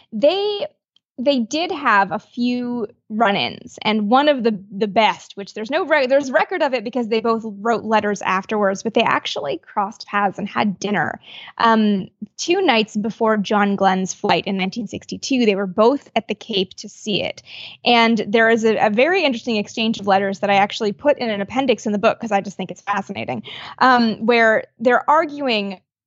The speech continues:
how to have a women's astronaut program. And you see the two positions emerging where Jerry wants to join the astronaut corps now. She wants to be fast-tracked into space. She wants to join the men,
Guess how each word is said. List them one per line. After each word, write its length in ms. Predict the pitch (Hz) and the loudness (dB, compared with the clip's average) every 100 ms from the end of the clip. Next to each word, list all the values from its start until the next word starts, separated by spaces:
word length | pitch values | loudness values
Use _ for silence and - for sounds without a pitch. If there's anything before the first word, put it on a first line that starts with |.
| _ _ _ _ _ _ _ _ _ | _ _ _ _ _ _ _ _ _
how 480 | 233 - 277 285 302 | -10 -8 -2 0 0
to 260 | - 277 247 | -2 -4 -4
have 360 | 220 226 226 | 0 2 2
a 160 | 226 226 | 2 -2
women's 520 | 202 220 220 214 214 | 0 -2 0 0 0
astronaut 580 | - 196 - 214 196 - | 2 0 -2 -2 -2 -2
program. 540 | - - 233 123 - - | 0 2 0 -4 -8 -4
And 320 | 214 220 185 - | -2 -2 -6 -10
you 300 | - 240 254 | -2 0 0
see 300 | - 302 302 | 0 0 2
the 100 | 233 | 2
two 400 | - 302 294 240 | 0 -2 0 -2
positions 640 | - 233 220 220 214 214 | -2 0 0 0 0 0
emerging 420 | 196 196 202 208 | -2 0 0 2
where 380 | 202 196 202 _ _ _ _ _ - - | 4 4 2 _ _ _ _ _ -16 -4
Jerry 380 | 233 269 269 302 | 2 6 6 4
wants 280 | 240 226 226 | 2 0 -2
to 80 | 233 | -4
join 220 | 240 233 | -2 2
the 80 | 240 | 2
astronaut 320 | 214 226 220 | 0 -2 -6
corps 220 | - 202 | -4 -6
now. 480 | 196 190 214 330 403 - - - | -4 -2 0 0 -4 -10 -20 -6
She 160 | 302 | 0
wants 260 | 262 247 233 | 2 2 0
to 60 | |
be 100 | 226 | -6
fast-tracked 560 | 202 208 254 - 294 285 | -2 -2 0 2 0 0
into 160 | 269 254 | -6 -2
space. 260 | 269 254 | 0 0
She 120 | - | 0
wants 180 | 233 226 | -4 -4
to 60 | 226 | -4
join 360 | 190 226 254 285 | -2 0 2 0
the 100 | 277 | 0
men, 280 | 262 220 | 0 0